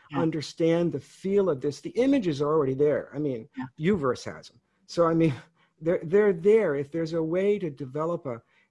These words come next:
Speaker 2: a, um, a, a really nice stream that, that syncs up with the lyrics, I would, I would love somebody to do that with this
Speaker 1: Yeah.
Speaker 2: song.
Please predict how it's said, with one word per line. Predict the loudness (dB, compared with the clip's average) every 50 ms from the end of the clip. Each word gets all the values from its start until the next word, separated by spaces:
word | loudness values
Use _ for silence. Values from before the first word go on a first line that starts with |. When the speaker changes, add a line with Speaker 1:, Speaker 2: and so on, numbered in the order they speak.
| _ -12 -8
Speaker 2:
a, | -6 -4 -4 -4 -4
um, | -6 -6 -8 -10 -12 -14 -14 -16 -18 -20 _ _ _ -12
a, | -12 -10 -12 -14 -14 -14
a | -14 -14 -14 -16 _ _
really | -8 -4 -2 -2 -2 -2
nice | -2 -2 -4 -4 -6 -6 -8
stream | -12 -14 -14 -14 -10 -8 -4 -4 -2 -2 -2 -4 -6 -6
that, | -8 -8 -8 -10 _ _ _ _ _ _ _
that | -10 -10
syncs | -10 -12 -8 -4 -4 -2 -4 -4 -4 -6
up | -6 -6 -6
with | -10 -10 -8
the | -6 -4
lyrics, | -2 0 0 0 -2 -4 -8 -14 -20 _ _ _ _ _ _ _
I | -4 -2 -2
would, | -2 -2 -4 -6 -6 -10 -10
I | -8 -6
would | -4 -4 -4 -2
love | -2 -4 -4 -6
somebody | -8 -6 -6 -6 -6 -6
to | -8 -10
do | -8 -6 -6 -4 -2
that | -2 -4 -4 -6 -10 -12 _
with | -8 -8 -8 -6 -4
this | 2
Speaker 1:
Yeah. | 4 4 4
Speaker 2:
song. | 4 0 -6 -12 -12 -14 -18